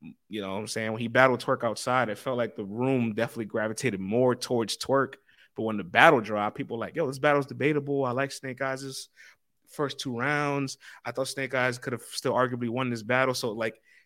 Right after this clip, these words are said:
it had the reverse effect of, like, you won a judge battle in the moment and the crowd loved you, but on camera, they felt differently. Then you lost a judge battle where the room was against you in the moment, but the, the people on camera loved you.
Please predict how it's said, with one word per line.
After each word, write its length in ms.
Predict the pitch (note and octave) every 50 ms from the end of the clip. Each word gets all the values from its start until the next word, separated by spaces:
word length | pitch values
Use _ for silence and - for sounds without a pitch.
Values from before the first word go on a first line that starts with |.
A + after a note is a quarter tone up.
| _ _ _ _ _
it 100 | C#3+ D3
had 200 | E3 F#3 F3 F3
the 100 | D3+ C#3+
reverse 480 | C3+ C3 A#2+ A2 B2+ D#3+ F#3+ F#3 - -
effect 400 | B2 - - D3+ B2+ A#2+ - A#2+
of, 100 | A2 A2+
like, 220 | A2+ G2+ G#2 - - _ _ _ _ _ _ _ _ _ _ _ _ _ _ _ _ C#3+
you 140 | C#3+ B2+
won 640 | B2+ B2+ C3 C#3 D#3 F3 G3 G#3 A3 A3 A3+ A3+ - - -
a 80 | C#3
judge 380 | C#3 C3+ D3 D#3 E3 E3 D#3 C#3+
battle 320 | D#3 D3+ D3 D3+ D3 D3
in 240 | - - - C#3 D3+
the 80 | D#3+ D#3+
moment 500 | D3+ D3 D3 D3 C#3+ B2+ A#2 A#2 A#2 - -
and 100 | B2+ A#2+
the 60 | A2
crowd 360 | - - - D3+ D#3 D#3 D3+
loved 300 | C3+ C3+ D3 D3 C#3 B2+
you, 260 | A#2 A2+ A2+ A2+ A#2 - _ _ - _ _ _
but 100 | B2+ C3+
on 160 | C3 B2 A2+
camera, 400 | - - D3+ D#3+ E3 D3 B2+ B2
they 120 | B2 B2
felt 260 | A#2+ - C3 A#2+ A2+
differently. 480 | A#2+ C3 B2+ - A2 G#2 G#2 G2+ G#2 B2 - _ _ _ _ _ _ _ _ _ _ _ _ _ _ _ _ _
Then 120 | - C3 B2
you 160 | A#2+ A2+ A2
lost 360 | A#2+ D#3 G#3 C4+ A#3 - -
a 40 | D#3
judge 340 | C#3 B2 C#3+ C3+ C3 B2 B2
battle 320 | B2+ B2 A#2+ A#2 A#2 A#2+ A#2
where 100 | C3 B2+
the 80 | B2 A#2
room 220 | A2 C3+ D#3+ E3+
was 160 | D3+ C3+ A#2+
against 440 | A#2+ A2+ A#2 D3 F3 F3+ - - -
you 220 | B2 B2 A#2+ A#2+ - - _ _ _ _ _
in 120 | - C3
the 60 | B2
moment, 380 | A#2 A2+ A2 A2 A2 A2 A2+ - -
but 120 | A#2+ A#2+ G#2+
the, 120 | G2+ G2 _ _ _ _ _
the 120 | - C3 - _ _ _
people 240 | - F3 D3 D3+ -
on 180 | B2+ B2+ A2
camera 400 | - - - F#3+ G#3+ F3+ C#3+ B2
loved 240 | A2 G#2+ G2+ F#2+ F#2+
you. 100 | F2 -